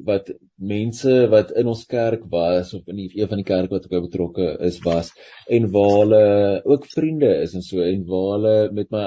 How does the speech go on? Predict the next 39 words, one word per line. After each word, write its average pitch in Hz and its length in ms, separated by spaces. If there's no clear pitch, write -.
afspraak 113 480
sal 107 160
maak, 87 480
en, 98 640
ehm, 90 340
dan 98 180
amper 117 280
kom, 113 480
dis 123 140
amper 143 260
asof 123 260
hulle 120 360
kom 113 240
bely 85 500
op 87 120
'n 95 80
manier, 82 420
of 87 100
kom 98 180
erken, 87 540
en 90 80
dan 85 380
wil 95 140
hulle 101 160
net 107 200
vir 107 80
my 98 60
sê, 82 560
die 98 140
gesprek 117 420
sal 104 140
baie 90 220
keer 98 180
so 95 220
gaan 101 280
en 87 100
sê, 87 400
hoorie, 98 240
eh, 95 180